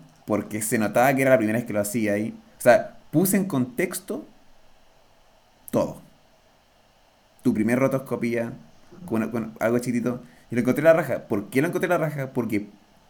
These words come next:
vi una posibilidad, una ventana a que,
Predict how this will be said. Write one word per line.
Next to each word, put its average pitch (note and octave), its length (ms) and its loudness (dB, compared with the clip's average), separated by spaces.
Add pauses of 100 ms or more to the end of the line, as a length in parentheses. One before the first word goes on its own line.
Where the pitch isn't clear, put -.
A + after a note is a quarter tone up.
(120)
vi C3+ 480 0 (200)
una C3 220 2
posibilidad, B2 800 -2 (160)
una B2 180 0
ventana B2+ 500 -4
a A#2 120 -8
que, - 220 -6